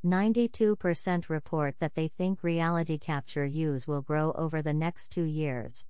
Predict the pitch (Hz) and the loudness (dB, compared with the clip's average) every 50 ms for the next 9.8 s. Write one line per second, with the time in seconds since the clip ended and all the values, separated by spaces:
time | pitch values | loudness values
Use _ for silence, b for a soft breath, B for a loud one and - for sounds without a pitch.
0 | _ - - 180 180 185 196 214 233 240 226 - - 208 196 185 196 180 170 165 | _ -6 0 2 4 4 4 4 4 4 4 2 2 0 0 2 2 2 2 2
1 | 165 156 160 160 151 - 156 160 170 185 202 185 190 180 180 180 170 170 160 - | 2 2 0 -2 -4 -2 -2 0 0 0 2 2 2 0 2 2 0 0 0 -2
2 | - 160 156 147 - - - 151 143 - - 175 170 156 143 131 - - - - | -2 -2 0 0 -2 -2 -2 -4 -4 0 0 0 2 2 0 -2 -4 -6 -6 -6
3 | - - - - - - 175 180 175 196 202 - - 208 202 190 196 175 - 165 | -6 -6 -8 -10 -4 2 2 4 4 2 0 0 0 0 0 2 0 0 0 0
4 | 156 - - 170 156 156 - - 151 143 143 151 151 147 143 151 160 151 151 156 | -2 0 0 0 -2 -2 -2 -4 -4 -2 -2 -2 -2 -2 -4 -2 -2 0 0 0
5 | - - 156 151 151 156 - - 170 165 160 156 151 151 147 170 151 - - 135 | -2 -2 -2 -2 -2 -2 -4 -2 -2 0 2 2 0 0 0 0 -2 -2 -4 -6
6 | 127 131 117 147 - - - - - _ - - 175 175 175 175 - 180 190 202 | -4 -4 -6 -4 -4 -6 -6 -8 -10 _ -6 0 4 4 4 4 2 2 0 2
7 | 208 - - - 185 175 170 165 156 151 151 151 151 151 156 156 156 160 147 - | 0 -2 -2 0 0 2 2 2 2 2 2 2 2 2 2 2 2 0 -2 0
8 | - 170 151 143 - - - 135 131 127 139 139 135 147 147 147 143 - - - | 0 -2 -2 -2 -2 -2 -2 -2 0 0 0 0 0 2 2 2 2 0 0 0
9 | 180 175 - 175 170 156 - 180 170 170 160 - 165 156 143 | 0 0 2 0 -2 0 0 0 0 0 0 0 0 0 0